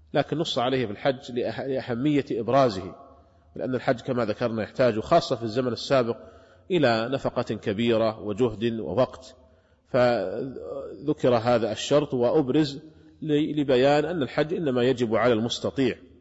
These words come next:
وفسر المؤلف رحمه الله الاستطاعة بملك الزاد والراحلة، قال: "وهي ملك زاد وراحلة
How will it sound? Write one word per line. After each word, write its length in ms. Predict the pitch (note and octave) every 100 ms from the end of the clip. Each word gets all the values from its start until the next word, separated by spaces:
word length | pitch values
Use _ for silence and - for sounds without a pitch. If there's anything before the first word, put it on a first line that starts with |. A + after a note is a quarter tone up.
| - _ - _ _ _ _ _
وفسر 420 | C3+ G3+ - G3+
المؤلف 600 | G3 E3+ F3+ F#3 F#3 F3+ C3
رحمه 320 | - D3+ D3
الله 540 | C3+ D3 E3+ D3+ -
الاستطاعة 920 | D3 - C3+ - D#3 D3 D#3 D#3+ D#3 D3
بملك 520 | B2+ C3 E3 C#3 C#3
الزاد 840 | A2 G#2+ C#3+ D3+ C3 A#2+ D3+ E3+ -
والراحلة، 640 | A#2 B2+ A#2+ A#2+ - A2 G#2 - - - - _ _ _ _ _ _ _ -
قال: 220 | C3 C3+
"وهي 240 | B2+ B2
ملك 300 | C3 C#3 -
زاد 540 | A2+ B2 D3 D#3 F3+ C3
وراحلة 920 | B2 C3 A2+ D3 C3 A2+ C#3 A2+